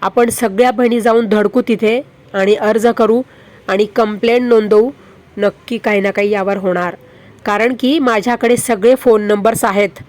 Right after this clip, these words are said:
मी, आपण इथे जे खासदार आहेत त्यांनासुद्धा आपण भेटू शकतो. तर माझ्यासोबत माझ्या लाडक्या बहिणी असल्या पाहिजे ना,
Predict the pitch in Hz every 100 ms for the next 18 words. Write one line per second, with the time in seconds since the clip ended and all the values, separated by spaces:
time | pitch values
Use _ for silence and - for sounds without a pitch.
0 | - - - - - - 214 254 277 330
1 | 440 - - - - - - 202 - 214
2 | 208 233 - 220 233 208 220 - 202 190
3 | 175 220 208 214 247 - 190 185 190 214
4 | 175 208 202 202 202 180 185 208 196 208
5 | - 196 185 - - - - - - -
6 | - - - 247 262 277 247 220 247 277
7 | 254 262 254 247 240 226 190 233 226 233
8 | 233 208 226 214 202 185 190 262